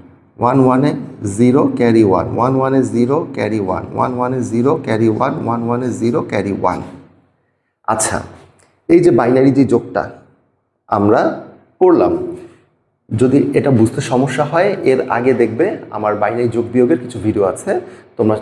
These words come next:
চাইলে দেখে নিতে পারো, তাহলে এই যোগটা আরও একটু ক্লিয়ার হবে, হবে। তো দেখো, আমরা যোগটা করে ফেললাম। এবার আসো আমরা কী করবো, উত্তরটা লিখবো। খেয়াল করো, আমরা শুরু থেকেই কিন্তু আট বিট করে বাইনারি লিখে আসছি। এখানে আট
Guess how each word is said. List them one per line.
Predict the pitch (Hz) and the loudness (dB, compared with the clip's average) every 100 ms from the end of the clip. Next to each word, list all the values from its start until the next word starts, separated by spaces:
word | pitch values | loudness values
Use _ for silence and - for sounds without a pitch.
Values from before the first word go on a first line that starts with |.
| - | -2
চাইলে | 101 104 | 0 2
দেখে | 104 120 | 2 2
নিতে | 120 | 2
পারো, | 139 143 - | 2 0 -2
তাহলে | - 110 - 127 | -4 -6 -4 0
এই | 113 | 0
যোগটা | 117 117 - | 0 -4 -2
আরও | 101 104 | -2 -4
একটু | - 120 | -6 -6
ক্লিয়ার | 127 - - | -4 -4 -6
হবে, | - - - - | -12 -16 -18 -14
হবে। | - - - - _ _ - | -12 -12 -18 -20 _ _ 2
তো | |
দেখো, | 156 202 | 2 4
আমরা | 175 143 | 4 4
যোগটা | - 151 | 2 2
করে | 151 147 | 2 4
ফেললাম। | 151 370 349 - - - | 2 2 0 -8 -20 -2
এবার | 139 143 | 0 0
আসো | 160 | 0
আমরা | 151 147 | -2 -2
কী | 147 | 2
করবো, | 156 180 226 - | 2 4 2 0
উত্তরটা | - 170 117 101 | 0 0 0 -2
লিখবো। | 90 80 78 - _ _ _ | -2 -6 -10 -14 _ _ _
খেয়াল | - 180 170 | 0 2 4
করো, | 131 156 - | 4 2 2
আমরা | 127 131 | -2 0
শুরু | 165 165 | 0 2
থেকেই | 170 180 | 4 4
কিন্তু | 160 120 - 220 - - - _ 123 | 4 4 2 2 -2 -14 -20 _ -2
আট | 151 131 104 | 0 0 2
বিট | 180 - | 0 2
করে | 156 120 | 2 2
বাইনারি | 110 120 120 117 | 2 4 4 4
লিখে | 117 85 | 2 -4
আসছি। | - - 76 - _ _ - | -6 -10 -12 -14 _ _ -10
এখানে | 135 175 - - | 0 2 2 0
আট | 127 | -2